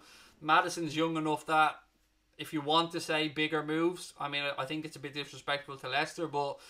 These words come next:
there could be big, big, big moves down the line for him. And he's in no rush. He's in a good place right now with a manager that likes to develop young players,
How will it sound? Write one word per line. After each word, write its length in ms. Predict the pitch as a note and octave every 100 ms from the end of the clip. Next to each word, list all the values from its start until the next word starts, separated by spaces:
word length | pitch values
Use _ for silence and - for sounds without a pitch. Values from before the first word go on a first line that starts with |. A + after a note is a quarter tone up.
| - -
there 100 | D#3
could 340 | - E3+ E3+ -
be 420 | D#3 D#3 C#3+ -
big, 240 | E3 D#3 C3+
big, 240 | D#3 C#3
big 320 | E3 E3 C#3
moves 300 | C#3+ C#3 C3
down 220 | C#3+ C#3
the 80 | C3+
line 280 | C#3 C#3 C#3
for 140 | C3+
him. 320 | C3 C#3 C#3 C3 - _
And 140 | - A#3
he's 120 | A3
in 120 | A#3
no 160 | A#3 A3+
rush. 340 | C4 - - -
He's 180 | F3+ G#3
in 120 | G3+
a 40 |
good 160 | G3 G3
place 300 | G3+ G3+ G3+
right 140 | F#3
now 200 | F3+ F#3
with 120 | F3+
a 40 | F3
manager 380 | F3+ F#3 F3 F3
that 140 | E3
likes 240 | E3+ E3
to 60 | -
develop 380 | D3+ D#3+ D#3+ D#3
young 160 | D3 C3+
players, 520 | D#3 D#3 D#3+ D#3